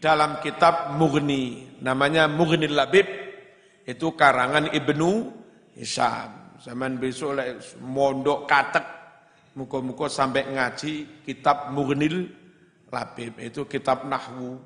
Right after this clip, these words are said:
Zaman paham hatam Mughnil Labib, oh, jadi ahli nahwu, zaman.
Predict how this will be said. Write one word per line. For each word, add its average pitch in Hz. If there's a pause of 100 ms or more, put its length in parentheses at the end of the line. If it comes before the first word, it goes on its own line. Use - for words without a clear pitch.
(840)
Zaman 127
paham 131
hatam 139
Mughnil 135
Labib, 135
oh, 143
jadi 131
ahli 131
nahwu, 135
zaman. 123